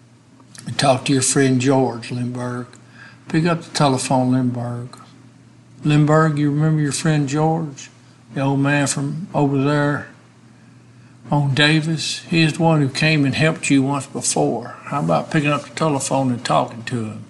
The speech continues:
He has come down here in the middle of the night to be with you. Pick up the telephone, Lindbergh. Pick up the telephone, Lindbergh.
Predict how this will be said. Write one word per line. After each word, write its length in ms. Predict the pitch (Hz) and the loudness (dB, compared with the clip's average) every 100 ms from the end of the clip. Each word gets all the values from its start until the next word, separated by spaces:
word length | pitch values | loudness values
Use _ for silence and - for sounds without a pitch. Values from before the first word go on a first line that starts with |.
| - - - - - | -20 -20 -20 -20 -16
He 140 | - 160 | -2 0
has 140 | 147 | 2
come 340 | - 170 147 135 | 0 0 0 0
down 340 | 143 135 131 | 0 0 0
here 220 | 131 139 | 0 0
in 100 | 127 | 0
the 40 | 127 | 0
middle 340 | 143 151 139 | 2 2 2
of 80 | 127 | 2
the 60 | |
night 480 | 127 135 135 123 127 | 0 0 0 -2 -6
to 60 | 131 | -4
be 240 | 127 139 | 2 2
with 260 | 117 110 - | 2 -4 -8
you. 220 | 113 - - - | -10 -10 -16 -8
Pick 160 | 156 151 | -4 -2
up 220 | 147 - | -4 -6
the 80 | - | -2
telephone, 540 | 139 127 - 117 117 | 0 0 -4 -6 -6
Lindbergh. 500 | 117 113 110 110 117 - - - - | -8 -8 -10 -10 -12 -16 -20 -20 -8
Pick 220 | 151 143 | -6 -2
up 180 | 170 160 | -2 -4
the 60 | - | -10
telephone, 680 | - 165 135 - 131 117 113 | 0 2 2 0 -2 -2 -4
Lindbergh. 520 | 117 110 113 117 117 | -6 -6 -6 -6 -8